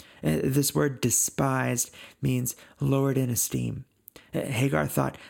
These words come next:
less of Sarai now that she was pregnant. Uh, you could imagine that that would change the dynamic between the two of them. Uh, she's not treating her with the same respect, and it's just adding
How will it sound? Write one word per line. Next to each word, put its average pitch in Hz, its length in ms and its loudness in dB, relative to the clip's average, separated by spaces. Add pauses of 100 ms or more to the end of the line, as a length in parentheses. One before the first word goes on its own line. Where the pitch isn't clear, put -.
(100)
less 143 380 2
of 143 140 0
Sarai 127 380 0
now 120 200 -2
that 123 120 -6
she - 140 -6
was 120 140 -6
pregnant. 135 480 -4 (480)
Uh, 147 60 2
you - 200 2
could 139 160 4
imagine 143 440 2 (240)
that 135 120 0
that 143 200 2
would 151 140 0
change 147 420 0
the 147 100 -2
dynamic 127 500 0
between - 280 -4
the 113 60 -4
two 131 200 -4
of 123 120 -2
them. 104 260 -6 (440)
Uh, 139 160 0
she's 127 260 0
not 139 220 -2
treating 147 520 -2
her 131 160 0
with 135 120 -4
the - 60 -14
same 135 340 -2 (240)
respect, - 440 0
and 127 120 0
it's - 140 -4
just - 240 -2 (140)
adding 156 520 -2